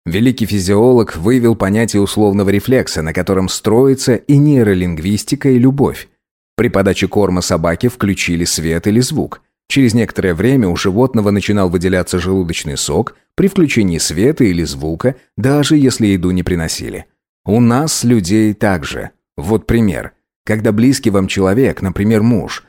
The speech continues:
гладит вас по голове и говорит, какая вы умница и красавица,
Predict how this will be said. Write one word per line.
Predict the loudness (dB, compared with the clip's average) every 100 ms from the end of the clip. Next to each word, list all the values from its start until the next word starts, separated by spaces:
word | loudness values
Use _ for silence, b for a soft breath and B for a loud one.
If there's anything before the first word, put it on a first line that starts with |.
| _
гладит | 0 2 2 0
вас | 0 0
по | -2
голове | 0 0 2 2 2
и |
говорит, | 0 0 0 0
какая | -4 -4 -2 0 0
вы | 2
умница | 2 2 0 -4 -6
и | -4
красавица, | -4 -2 -2 -2 -4 -6 -8